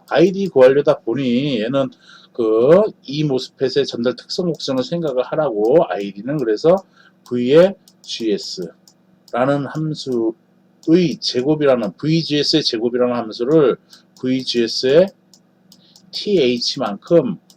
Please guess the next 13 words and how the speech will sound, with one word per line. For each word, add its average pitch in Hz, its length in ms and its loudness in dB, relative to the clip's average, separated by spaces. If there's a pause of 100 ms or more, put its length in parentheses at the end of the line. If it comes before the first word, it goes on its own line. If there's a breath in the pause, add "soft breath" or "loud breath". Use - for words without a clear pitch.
(120)
오른쪽으로 147 800 0
이동한 120 420 -2
함수다라는 127 1160 0
얘기인 123 160 -6
것이야. 104 300 -4
그치? 107 280 -4
이렇게 107 340 -2
해서 107 160 -12
하라고 107 260 -4
했어요. 92 320 -10 (760 loud breath)
어, 104 280 0
이 123 120 -2
상태에서, 170 800 4